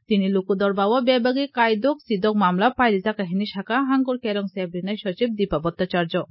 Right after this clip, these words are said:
জরিমানানি বাগৈ রাং নাহার জাখা খক নৈ রাসাই চার সাই বারা সিনিচি। মামলা রংনি বিশিং তঙ্গ সুজাগে ব্যাংনি লাকাই নাহারমা মামলা, হিক সাই কেসে কেরং মামলা, মালখুংনো তুই ডেরামুংনি সুপুংনা মামলা, ত্রিপুরা পুলিশ কেরংনি পাইরিজাংনি মামলা আকরক।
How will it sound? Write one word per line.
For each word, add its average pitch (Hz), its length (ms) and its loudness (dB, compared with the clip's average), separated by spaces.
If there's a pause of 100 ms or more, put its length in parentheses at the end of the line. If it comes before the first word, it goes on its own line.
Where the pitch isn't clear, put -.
(360)
জরিমানানি 285 600 6
বাগৈ 285 360 2
রাং 220 260 2
নাহার 190 220 -2
জাখা 220 300 -4 (100)
খক 254 300 -2
নৈ 202 200 2
রাসাই 180 400 -2
চার 208 280 0 (600)
সাই 214 300 4
বারা 175 300 4
সিনিচি। 180 460 -2 (360)
মামলা 262 300 8
রংনি 277 240 6
বিশিং 294 280 -2
তঙ্গ 208 220 -2 (120)
সুজাগে 254 480 0
ব্যাংনি 247 360 4
লাকাই 180 320 2
নাহারমা 196 360 0
মামলা, 170 360 0 (120)
হিক 277 240 -2
সাই 277 200 -2
কেসে 240 280 -2
কেরং 220 260 -2
মামলা, 165 300 -2 (360)
মালখুংনো 262 520 4
তুই 294 240 -4
ডেরামুংনি 190 480 2
সুপুংনা 190 380 -2
মামলা, 180 360 0 (280)
ত্রিপুরা 277 360 0
পুলিশ 294 320 -2
কেরংনি 202 400 0
পাইরিজাংনি 196 520 -2
মামলা 180 380 0
আকরক। 175 380 -2